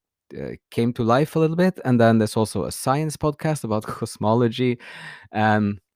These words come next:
uh, the origins of the universe and, um, how this is expressed both in science, but also a little bit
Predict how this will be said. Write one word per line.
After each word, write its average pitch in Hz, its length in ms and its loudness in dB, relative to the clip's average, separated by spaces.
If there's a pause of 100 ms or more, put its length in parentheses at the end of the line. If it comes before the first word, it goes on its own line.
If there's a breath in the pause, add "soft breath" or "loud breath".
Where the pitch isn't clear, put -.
(600)
uh, 73 320 -12
the 80 140 -6
origins 135 580 2
of 123 120 -6
the 104 100 0
universe 110 720 4
and, 82 400 -8
um, 76 560 -16 (540)
how 107 300 2
this 98 240 0
is 95 80 -6
expressed - 580 -2
both 104 300 2
in 90 100 -2
science, 151 480 -2
but 113 160 0
also 104 300 2
a - 20 2
little 123 240 -2
bit 110 180 4